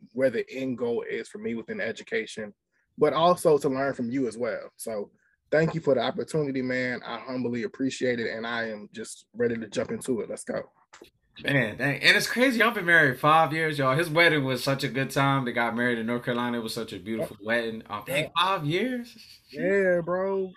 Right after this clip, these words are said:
Speaker 1: Yeah.
Speaker 2: Sheesh, time fly. But, um, matter of fact, yeah, I know we was talking about this pre-interview, but, uh, I, tell the people how we met.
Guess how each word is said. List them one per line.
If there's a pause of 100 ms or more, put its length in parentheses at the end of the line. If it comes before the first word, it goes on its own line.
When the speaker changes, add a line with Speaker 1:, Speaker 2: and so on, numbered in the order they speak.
Speaker 1:
Yeah. (560)
Speaker 2:
Sheesh,
time
fly.
But,
um, (200)
matter
of
fact,
yeah,
I
know
we
was
talking
about
this
pre-interview,
but,
uh, (300)
I,
tell
the
people
how
we
met.